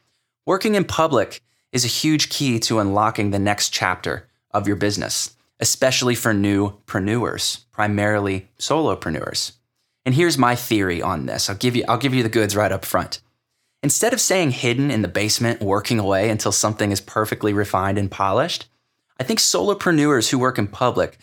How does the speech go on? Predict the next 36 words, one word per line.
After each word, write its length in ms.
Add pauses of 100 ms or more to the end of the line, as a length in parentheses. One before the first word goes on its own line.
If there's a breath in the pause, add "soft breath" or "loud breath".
(300 soft breath)
create 280
conversations 920 (200 loud breath)
and 160
generate 440
new 240
insights 640 (320 soft breath)
that 140
relate 340
to 100
what 160
they're 120
building 460 (380)
and 280
the 100
people 560
they 200
aim 320 (160)
to 100
serve. 560 (640)
It's 160
a 60
very 260
good 260
thing. 480 (460)
And 100
in 100
some 280
cases, 480
they 140
sketch 400
up 120
ideas 460
for 140
products 500
or 40
services, 720